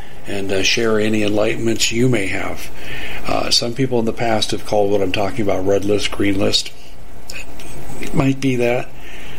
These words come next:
but I will tell you this. If you don't think you're under extreme surveillance, you're not paying attention. And also, I would say,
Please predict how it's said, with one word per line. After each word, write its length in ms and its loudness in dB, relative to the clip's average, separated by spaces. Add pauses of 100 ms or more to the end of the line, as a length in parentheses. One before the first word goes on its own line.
(200)
but 120 2
I 40 4
will 200 2
tell 160 -2
you 100 -2
this. 520 0 (160)
If 200 -2
you 100 4
don't 220 0
think 220 0
you're 100 2
under 180 0
extreme 440 0
surveillance, 720 0 (800)
you're 140 2
not 140 0
paying 200 -2
attention. 640 -2
And 160 -4 (1080)
also, 380 0
I 120 -2
would 160 -2
say, 320 -2